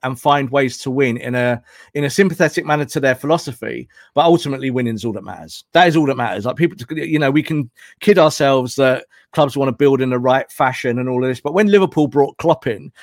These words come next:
they weren't thinking, "Oh yeah, we're bringing you in because you're gonna be the next Shankly." And,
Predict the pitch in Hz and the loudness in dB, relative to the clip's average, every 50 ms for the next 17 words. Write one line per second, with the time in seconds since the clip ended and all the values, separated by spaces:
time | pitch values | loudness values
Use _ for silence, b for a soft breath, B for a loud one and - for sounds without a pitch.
0 | B B B 165 170 185 208 208 185 - - - 160 151 131 - 156 143 151 147 | B B B 2 4 6 6 4 4 2 0 -2 -2 -2 -2 -2 -2 0 2 2
1 | 143 147 143 139 135 131 123 107 139 135 131 131 127 131 131 127 123 120 - 143 | 2 4 2 2 2 0 0 0 0 0 0 0 0 0 0 0 0 -2 -4 -6
2 | 123 120 135 117 127 123 123 117 123 113 120 123 127 - _ - - 131 123 123 | -4 -4 -2 -2 -2 -2 0 0 0 0 0 -2 -4 -6 _ -6 -4 -4 -4 -4
3 | 117 _ - 101 98 98 110 110 | -6 _ -12 -12 -10 -8 -8 -10